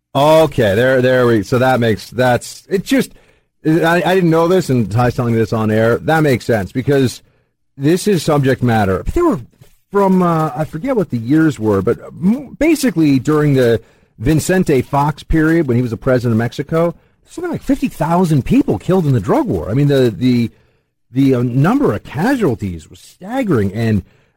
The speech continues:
Al Qaeda level and style of violence and taped beheadings and, and torture. I mean, it's just, and the government was covering it up, and they were involved, and there's corruption, and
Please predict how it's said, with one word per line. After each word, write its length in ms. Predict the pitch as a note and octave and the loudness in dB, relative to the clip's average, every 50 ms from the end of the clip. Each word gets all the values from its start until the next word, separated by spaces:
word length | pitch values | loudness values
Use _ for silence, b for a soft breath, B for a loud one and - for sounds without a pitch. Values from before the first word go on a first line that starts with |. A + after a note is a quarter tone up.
| b _ _ | b _ _
Al 160 | F3+ G3 G3 | -4 -4 -4
Qaeda 880 | - - - - D#3 F#3 A#3 C4+ B3 A3 E3+ D3 C3+ B2 A#2 G#2 F#2+ - _ _ _ _ _ _ _ _ _ _ _ - | -4 -6 -6 -4 0 0 2 2 2 2 4 4 4 2 2 0 -2 -6 _ _ _ _ _ _ _ _ _ _ _ -6
level 540 | B2 B2+ D#3+ F#3 G#3+ F#3+ G3 F#3+ E3+ D3+ | -2 0 2 2 2 2 2 2 4 4
and 140 | C3+ B2 A#2 | 2 2 0
style 560 | - - - D#3 D3 E3+ F3+ F3+ F3+ D#3+ C3+ | -2 -4 -6 -2 -2 0 2 2 2 2 2
of 120 | A#2+ A2 F2+ | 2 0 -2
violence 580 | E2+ A#2+ D3+ G3 G3+ G3 F#3 D#3+ C3+ - - | -2 0 0 2 2 2 2 2 0 0 -2
and 280 | A#2+ G#2+ G2+ F#2 - _ | -4 -6 -6 -6 -10 _
taped 340 | - - - G#3+ - - _ | -6 -2 -2 -2 -2 -4 _
beheadings 600 | - A#2+ F#2+ F#2+ C3 F#3 G#3+ G#3 F#3 D#3+ C3+ G#2 F#2+ | -10 -10 -8 -4 0 0 2 2 2 0 0 -2 -6
and, 260 | G2+ F#2 F2 F2+ - | -8 -10 -12 -16 -18
and 300 | - G#2+ G#2 G2 F#2 - | -18 -16 -14 -14 -14 -12
torture. 440 | - - G3 G#3+ G#3 - - E3 D3 | -4 0 2 2 2 2 0 0 0
I 40 | C#3 | 2
mean, 140 | C#3+ D3 D3 | 2 0 0
it's 100 | C#3 - | 0 -2
just, 280 | - D4 - - - b b b b b b b - | -2 -2 -2 -2 -4 b b b b b b b -4
and 180 | C#3+ C3+ B2 | -2 -2 0
the 60 | A#2 G2+ | -2 -2
government 560 | F2 - - A3 G3+ G3+ F#3 E3+ D#3 C#3 G#2+ | -2 0 0 2 2 2 2 2 2 0 0
was 280 | A#2 A#2 G#2+ F#2+ - | 0 -2 -2 -2 -6
covering 440 | - - D#3 D3 A#2+ A#2+ A#2 A2 G#2 A2+ | -8 -6 -4 -4 -4 -4 -4 -4 -4 -2
it 80 | C3+ | 0
up, 240 | G#3 B3+ A3+ - - | 0 0 0 0 0
and 120 | C3 A#2 | -2 -2
they 80 | A#2+ A#2 | 0 -2
were 180 | A2 G#2+ G#2+ G#2 | -2 -4 -6 -6
involved, 520 | F#2+ G#2 B2+ G#3+ A#3+ A#3+ G#3+ F#3+ D#3+ B2+ | -8 -4 -2 0 2 2 2 2 2 0
and 100 | C3 B2 | 0 0
there's 120 | A2+ - | -2 -4
corruption, 560 | - - - B2+ G3+ A#3+ A3+ - - F3 D#3+ C#3 | -6 -8 -4 -2 0 0 0 0 0 0 0 0
and 160 | A#2+ A2 | 0 -2